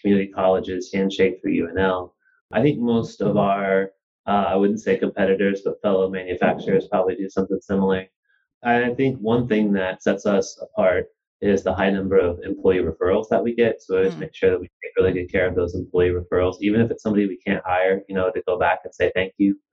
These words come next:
Speaker 1: for thinking of us. Thank you for thinking of your friend," even, even if it doesn't work out. I'd say those are the main ones that we're using now. However, we'll be starting,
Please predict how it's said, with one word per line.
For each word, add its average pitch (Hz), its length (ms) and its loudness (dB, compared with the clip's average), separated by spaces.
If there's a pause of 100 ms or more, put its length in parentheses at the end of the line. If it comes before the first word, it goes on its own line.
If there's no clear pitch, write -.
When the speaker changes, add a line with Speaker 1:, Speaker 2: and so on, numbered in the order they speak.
(140)
Speaker 1:
for 95 120 -2
thinking 98 340 -2
of 92 140 0
us. 92 400 0
Thank 95 160 2
you - 100 -4
for 90 80 -2
thinking 95 260 0
of 87 140 -2
your 87 140 -4
friend," 90 360 -2 (380)
even, 104 260 0
even 110 220 2
if 92 100 -2
it - 40 -14
doesn't 85 240 -4
work - 240 -2
out. 85 260 -2 (800)
I'd 123 180 0
say 151 80 0
those 120 220 2
are 120 60 -4
the 104 80 -4
main 95 260 0
ones 98 160 0
that 87 160 -2
we're 98 140 2
using 90 420 -6
now. 92 460 -2 (260)
However, 104 460 0
we'll 101 200 2
be 101 140 2
starting, 92 680 -2